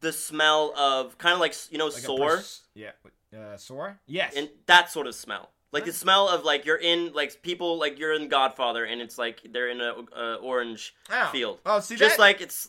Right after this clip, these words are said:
Speaker 1: slight orange scent.
Speaker 2: I could, you know what? I do think if they could somehow figure out how to do that properly, and with each showing,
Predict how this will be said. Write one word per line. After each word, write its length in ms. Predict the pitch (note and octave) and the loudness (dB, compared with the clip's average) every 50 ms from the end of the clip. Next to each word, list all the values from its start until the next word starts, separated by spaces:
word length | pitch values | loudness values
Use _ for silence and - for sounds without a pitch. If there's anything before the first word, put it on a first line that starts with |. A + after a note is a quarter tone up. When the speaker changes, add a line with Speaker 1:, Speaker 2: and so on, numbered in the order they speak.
| E3+ | -12
Speaker 1:
slight 460 | - - - - G#3 G#3 G#3 G#3+ G#3+ - - - | -12 -12 -8 -2 2 2 2 2 2 -6 -10 -6
orange 320 | F3 E3+ E3 D#3 C#3+ C3 | -2 0 0 0 0 -4
scent. 360 | - - - A2 G2 - - - | -10 -10 -10 -10 -10 -10 -6 -2
Speaker 2:
I 120 | G3+ B3 B3 | -2 -2 0
could, 200 | A#3+ C4 F#3 D3 | -2 -6 -8 -6
you 100 | G3+ A#3 | -8 -6
know 80 | A3+ | -2
what? 220 | A3+ A#3 A#3+ A#3 - _ | -2 -2 -2 -2 -6 _
I 540 | - D#3+ F3+ F#3 G3+ G3+ G3+ G3 F#3+ G3 F#3 _ _ _ - B2 A#2 A2 A2 | -4 -2 -2 0 0 0 -2 -2 -4 -6 -8 _ _ _ -20 -20 -20 -18 -14
do 260 | C3 F3+ F#3+ F#3 F3 | -10 -10 -8 -8 -10
think 520 | D#3 - E3+ D#3+ D3 D3 C3 - - _ _ _ _ _ _ _ _ _ _ _ _ - | -10 -8 -8 -8 -8 -10 -16 -20 -20 _ _ _ _ _ _ _ _ _ _ _ _ -14
if 220 | C3 C3 - - | -14 -12 -12 -10
they 200 | - E3 F#3 G3+ | -6 -4 -4 -4
could 240 | G3 A#3 A3 E3+ - | -4 -6 -12 -12 -12
somehow 400 | - - G#3+ G#3 F#3 F#3 F#3 F3 | -10 -6 -6 -4 -2 -2 -4 -4
figure 300 | - - - F3+ D#3+ F3 | -4 -6 -8 -8 -4 -2
out 180 | F3 E3+ E3 D#3 | -2 -2 -2 -2
how 140 | E3+ E3 D#3 | -4 -4 -6
to 80 | D#3 | -6
do 200 | D3 C#3+ D3+ D3+ C#3+ | -8 -12 -10 -8 -6
that 220 | C#3+ D3+ D3 - | -4 -4 -6 -6
properly, 640 | - D3+ C3+ C#3+ D3 - G3 F3+ F#3 G#3 A3 A3 G#3+ _ _ _ _ - | -6 -6 -4 -4 -4 -4 -4 -4 -4 -4 -6 -8 -14 _ _ _ _ -10
and 120 | D3 D3+ | -10 -8
with 160 | D3+ D3 C3+ D3 | -8 -8 -10 -10
each 200 | C#3+ D#3+ E3+ - | -10 -12 -12 -12
showing, 420 | - E3 D#3 D#3+ E3+ F#3 F3+ E3+ | -10 -8 -8 -8 -8 -8 -10 -12